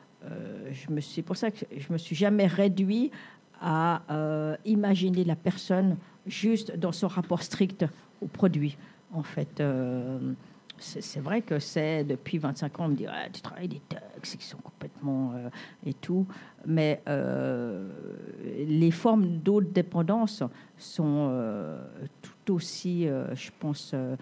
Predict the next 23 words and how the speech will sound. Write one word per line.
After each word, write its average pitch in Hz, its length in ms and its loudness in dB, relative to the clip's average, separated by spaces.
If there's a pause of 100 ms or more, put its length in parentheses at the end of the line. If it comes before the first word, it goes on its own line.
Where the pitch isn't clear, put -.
(180)
délétères 170 640 2
pour 151 200 -2
la 139 100 0
santé 170 480 0
sociale, 180 580 -2
pour 185 200 -8
sa - 120 -6
propre - 260 -8
santé, 170 460 -4 (340)
euh, 120 360 -6 (100)
pour, 156 220 -4
euh, 127 260 -4 (300)
son, 123 380 -4 (120)
son 147 280 -2
environnement. 151 520 2
Voilà, 160 260 0
c'est - 140 -4
une 160 80 0
réponse 190 320 2
très, 214 380 6
euh, 180 320 6
banale, 220 420 6
mais, 185 260 6